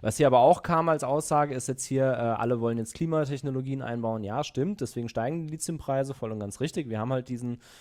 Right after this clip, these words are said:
äh, Holy Cow-Zyklus, wir hatten das letzte Mal in der Lithium-Episode drüber gesprochen, ähm, dass sie halt einfach jetzt gerade viel in Bewegung ist. Die letzten Jahrzehnte wurde drüber geredet oder die letzten Jahre wurde drüber geredet und so langsam kommen wir hier halt auch ins Machen.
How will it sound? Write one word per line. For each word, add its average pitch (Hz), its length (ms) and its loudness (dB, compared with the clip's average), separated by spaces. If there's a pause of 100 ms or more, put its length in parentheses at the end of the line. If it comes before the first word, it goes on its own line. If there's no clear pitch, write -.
(220)
äh, 107 280 0
Holy 127 260 0
Cow-Zyklus, 170 800 0
wir 123 100 0
hatten 120 120 -6
das 117 120 -10
letzte 127 240 -4
Mal 120 200 -2
in 117 60 -6
der 113 100 -2
Lithium-Episode 117 800 -6
drüber 113 240 -8
gesprochen, 170 500 2 (480)
ähm, 113 420 2
dass 117 240 0
sie 123 160 4
halt 120 160 4
einfach 107 320 -4
jetzt 107 220 -6
gerade 101 260 -2
viel 117 320 -4
in 113 240 -8
Bewegung 104 460 -4
ist. - 480 0 (340)
Die 107 60 -6
letzten 117 400 -4
Jahrzehnte 131 500 0
wurde 120 200 -2
drüber 120 240 -2
geredet 135 440 0
oder 101 160 -6
die 95 120 -8
letzten 107 300 -4
Jahre 107 280 -2
wurde 110 160 -2
drüber 107 240 -6
geredet 110 340 -4
und 107 80 -8
so 101 80 -4
langsam 101 320 -4
kommen 101 160 -8
wir 98 80 -4
hier 98 200 -4
halt 92 120 -4
auch 92 160 -8
ins 87 140 -12
Machen. 90 240 -6